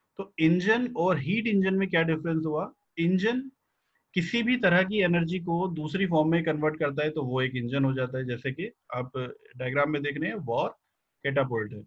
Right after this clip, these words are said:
और heat engine जो सिर्फ thermal energy या chemical energy of fuel को convert करता है मैकेनिकल एनर्जी।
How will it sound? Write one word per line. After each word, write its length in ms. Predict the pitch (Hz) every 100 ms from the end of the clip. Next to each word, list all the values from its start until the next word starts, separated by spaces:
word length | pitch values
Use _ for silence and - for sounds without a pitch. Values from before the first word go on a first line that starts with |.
| _ _ _
और 160 | - 170
heat 280 | 135 196 233
engine 400 | 214 208 226 262
जो 280 | 190 170 214
सिर्फ 340 | - 233 269
thermal 640 | - _ - 185 214 247 226
energy 680 | 180 165 139 139 139 202
या 60 | 202
chemical 520 | 196 151 175 196 240
energy 640 | 208 175 160 151 160 190
of 220 | 202 170 160
fuel 500 | - 165 175 175 175
को 320 | 143 135 165
convert 500 | 156 143 147 180 185
करता 340 | 123 113 117
है 60 | 156
मैकेनिकल 260 | 190 165
एनर्जी। 300 | 131 110 -